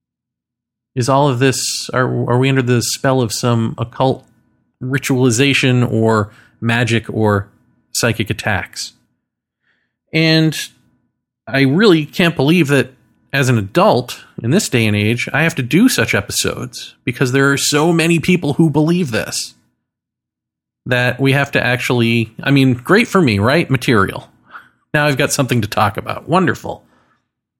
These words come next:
But what happened to us? When did,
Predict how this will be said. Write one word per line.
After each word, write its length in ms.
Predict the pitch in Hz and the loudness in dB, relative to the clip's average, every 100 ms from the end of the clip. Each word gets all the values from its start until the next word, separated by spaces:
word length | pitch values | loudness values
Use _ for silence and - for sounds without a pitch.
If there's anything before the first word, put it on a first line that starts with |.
| _ _ _ _ - | _ _ _ _ 0
But 300 | 160 - - | 0 0 -6
what 280 | 127 127 302 | -6 0 2
happened 380 | 208 277 208 127 | 4 4 2 0
to 180 | - - | -2 -6
us? 240 | - - | -6 -4
When 180 | 139 285 | 2 6
did, 260 | 370 349 | 6 2